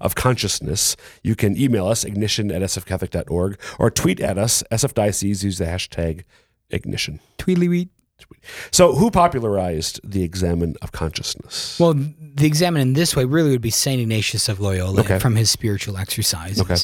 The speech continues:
Speaker 2: And, uh, as, uh, a thing done in the exercises and to be done out of the exercises. And then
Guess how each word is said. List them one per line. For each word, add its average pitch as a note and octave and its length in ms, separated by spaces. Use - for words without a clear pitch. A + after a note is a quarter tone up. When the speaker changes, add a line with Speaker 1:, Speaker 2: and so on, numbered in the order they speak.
Speaker 2:
And, A#2+ 680
uh, G#2+ 360
as, C3 680
uh, F#2+ 300
a C3+ 60
thing D#3 320
done B2+ 240
in A3+ 240
the F#3 120
exercises B2+ 800
and G#2+ 140
to A2+ 80
be A#2+ 100
done A2 400
out A2+ 200
of A#2 80
the F#2 100
exercises. G#2 760
And G3+ 80
then G3 220